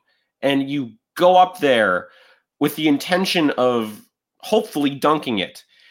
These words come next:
and something goes wrong, fine, but don't stutter step and travel because you don't know what to do.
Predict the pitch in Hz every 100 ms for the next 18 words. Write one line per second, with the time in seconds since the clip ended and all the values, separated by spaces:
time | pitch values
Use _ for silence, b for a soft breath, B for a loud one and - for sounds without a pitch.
0 | b _ 147 143 131 - 175 180 165 160
1 | 127 135 165 175 B - - 156 175 165
2 | 101 110 131 180 202 220 - _ - -
3 | - 180 185 - 127 151 135 - 135 165
4 | 131 107 120 143 131 131 135 139 135 131
5 | 131 123 107 127 117